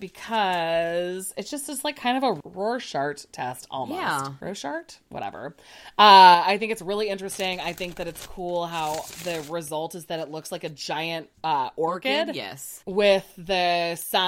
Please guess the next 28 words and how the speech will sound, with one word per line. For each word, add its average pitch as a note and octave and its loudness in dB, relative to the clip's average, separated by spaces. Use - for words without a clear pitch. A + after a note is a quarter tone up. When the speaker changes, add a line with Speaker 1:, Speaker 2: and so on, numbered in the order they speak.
Speaker 1:
sun F3 -2
and E3+ -8
the E3 -8
moon F#3 -6
and E3+ -6
then, E3 -8
like, D#3 -8
the E3+ -8
dark B3+ -6
moon G#3+ -6
all E3+ -4
around D#3+ -8
it. D#3 -6
And D#3+ -10
I D3+ -10
just D#3+ -14
think D#3 -12
that D#3 -14
it's C3+ -16
really D#3+ -6
pretty. D#3 -6
I C#3+ -8
love D3 -6
the D3+ -10
colors D3 -10
on D3 -8
that C3+ -6
card, C3+ -10